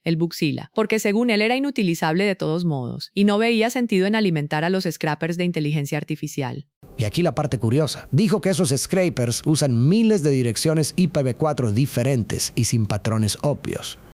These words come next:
Speaker 2: Y en una edición del mensaje dejó las cosas claras. No busca sugerencias, no es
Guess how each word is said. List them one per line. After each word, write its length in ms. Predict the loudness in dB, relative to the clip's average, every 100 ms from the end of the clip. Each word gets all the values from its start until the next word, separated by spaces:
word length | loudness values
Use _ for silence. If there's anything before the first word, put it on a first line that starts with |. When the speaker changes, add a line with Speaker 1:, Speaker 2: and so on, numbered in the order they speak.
| _ _ _ -4
Speaker 2:
Y 100 | 0
en 80 | 2
una 140 | 2
edición 340 | 2 2 2 2
del 140 | 2
mensaje 460 | 2 0 0 0 0
dejó 200 | 2 0
las 160 | 0
cosas 300 | 0 0 0
claras. 440 | 0 -2 -2 -6 2
No 220 | 2 4
busca 380 | 2 0 0 0
sugerencias, 760 | 0 0 0 0 0 -4 -2
no 200 | 2 4
es 100 | 2